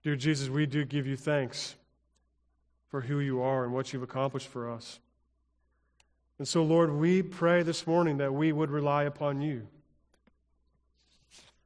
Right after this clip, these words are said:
To rely upon you to be you, who you are and what you've shown us to be, a faithful God who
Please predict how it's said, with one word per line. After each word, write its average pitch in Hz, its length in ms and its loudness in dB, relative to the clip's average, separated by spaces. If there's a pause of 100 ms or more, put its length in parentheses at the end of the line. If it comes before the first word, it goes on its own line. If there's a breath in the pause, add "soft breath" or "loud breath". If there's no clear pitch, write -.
(540)
To - 140 2
rely 185 280 10
upon 185 380 6
you 175 280 8
to 180 160 2
be 180 440 6
you, 185 440 0
who 175 240 6
you 170 240 4
are 175 260 6
and 135 100 0
what 151 180 0
you've 156 140 -2
shown 160 220 2
us 156 120 -2
to 151 100 -8
be, 143 360 0 (420)
a 151 80 -4
faithful 165 380 2
God 147 400 4
who 143 240 -2